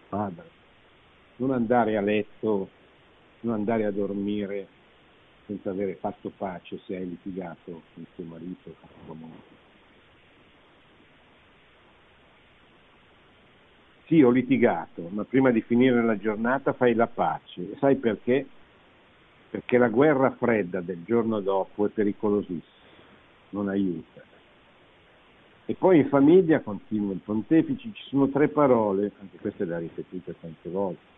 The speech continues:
tre parole da custodire sempre. Permesso, grazie, scusa. Ecco, dobbiamo sforzarci di usarle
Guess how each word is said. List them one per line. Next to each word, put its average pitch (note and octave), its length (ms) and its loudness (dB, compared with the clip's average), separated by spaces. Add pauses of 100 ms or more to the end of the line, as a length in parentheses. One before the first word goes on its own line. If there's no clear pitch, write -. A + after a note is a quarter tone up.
tre G#2+ 160 -2
parole A#2 380 0
da G2 100 -2
custodire G#2 800 -4
sempre. D#2+ 440 -8 (1080)
Permesso, A#2+ 880 -4 (1160)
grazie, A2 760 -4 (1200)
scusa. D#2 300 -14 (1900)
Ecco, - 300 -10
dobbiamo A#2 580 0 (720)
sforzarci C3+ 1300 -2 (180)
di G#2 400 -8
usarle G#2+ 640 -4